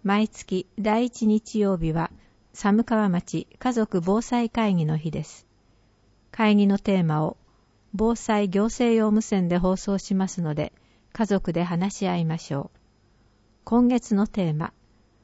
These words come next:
災害時の連絡手段を確認しよう。災害発生時には、停電や音声通話の集中などにより、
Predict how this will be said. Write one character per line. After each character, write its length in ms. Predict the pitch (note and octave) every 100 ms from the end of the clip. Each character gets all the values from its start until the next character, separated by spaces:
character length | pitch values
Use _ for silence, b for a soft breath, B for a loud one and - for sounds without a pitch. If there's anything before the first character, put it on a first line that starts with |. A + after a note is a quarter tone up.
| _ _
災 340 | - A3+ B3
害 240 | B3 A#3+ G3+
時 140 | F3+
の 200 | F3 F3 -
連 220 | G#3 A#3
絡 280 | A#3+ - -
手 100 | A3
段 260 | F#3+ E3+
を 80 | F#3
確 300 | - E3 F#3
認 220 | E3+ E3
し 220 | - -
よ 240 | D3+ D3+ - _ _ _ _ _ _ _ _ _ _ _ _ _ _ _
う。 40 |
災 280 | - A3+ B3
害 220 | A#3+ A#3
発 220 | A3+ A3 -
生 200 | A3+ F#3
時 140 | E3+
に 140 | D#3+
は、 200 | D#3 E3+ - b b b
停 200 | - A3+
電 280 | A3 A3+ G3
や 200 | F3+ F#3 - _
音 220 | A#3 C4
声 260 | - B3 A#3
通 200 | - A3+
話 180 | G3 E3
の 220 | F3 -
集 300 | - - A3+
中 280 | A3+ A3+ G#3
な 120 | G#3+
ど 140 | F#3 E3
に 160 | D#3
よ 120 | D#3
り、 180 | D#3 E3+